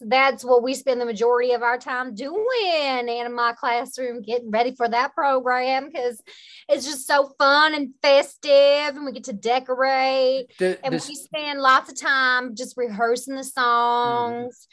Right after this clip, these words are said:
Speaker 2: Does, does
Speaker 1: And
Speaker 2: everybody, all the kids have to take part?
Speaker 1: Well, of course. I mean,
Speaker 2: Mm.
Speaker 1: that's what they're, that's what we're planning for. We're planning for a program, and that's what parents expect. So, yes, of
Speaker 2: Wha-
Speaker 1: course they're gonna have to participate.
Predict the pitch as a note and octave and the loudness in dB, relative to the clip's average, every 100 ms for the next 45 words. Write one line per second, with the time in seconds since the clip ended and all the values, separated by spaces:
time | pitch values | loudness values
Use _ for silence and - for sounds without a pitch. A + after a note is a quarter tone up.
0 | - D3 F3 F#3+ C4 B3 A3+ A3+ A3 - | -6 -6 -4 0 0 0 0 -2 -2 0
1 | E3 F#3 G3 A3 G3+ - G3 - G#3 G3 | 0 0 -2 -4 -2 -2 -4 -4 -6 -4
2 | - G3+ A#3+ _ _ _ _ _ _ _ | -2 -2 -4 _ _ _ _ _ _ _
3 | _ _ C4 C4+ - - D#4+ C5+ C5 B3 | _ _ -6 -4 -4 -4 -2 0 0 2
4 | C#4 B4 D#4 C#4 C#4+ C4+ C#4 D#4 F#4+ F#4+ | 0 -2 -4 -6 -4 -2 -2 -2 -6 -4
5 | D#4 C#4+ C4 _ - _ D4 F4 F4 F4 | -2 -2 -6 _ -20 _ -2 -2 -2 -6
6 | C4 C4+ C#4 C#4 C4 C4 G#3+ G#3+ A#3 D4+ | -6 -2 0 0 0 -2 -8 -18 -6 -4
7 | F4 C5+ D5 - C5 D5 C#5+ C#5 B4+ A#4 | -2 -2 -4 0 2 2 2 2 0 -4
8 | A4 A4 B4 B4 A#4 A#4 B4+ B4 A#4+ G4+ | -4 -2 -2 0 4 6 6 2 0 2
9 | F4+ E4 C#4 C#4 D4 D4+ F#4 F4+ - F#4+ | 0 0 -4 -8 -10 -10 -10 -12 -12 -8
10 | G4+ G#4+ A4+ A4+ - _ D#4 F4+ G#4 E4 | -6 -4 -6 -8 -14 _ 0 2 2 2
11 | C#4 C4 - D#4+ C4+ B3+ G#3+ C4 F#4+ D5 | 2 -2 -6 -2 0 0 0 0 0 0
12 | C4 G#3+ G3+ F4+ G3 - F#3+ D4+ C#5 - | 2 2 -2 -2 -2 0 0 0 -2 -6
13 | A3 G#3 G3 G3 G3 G#3+ G#3+ B3 C4 - | -6 -6 -8 -12 -16 -14 -6 -4 -4 -2
14 | A#3+ A3+ A#3+ G4 | 0 2 2 0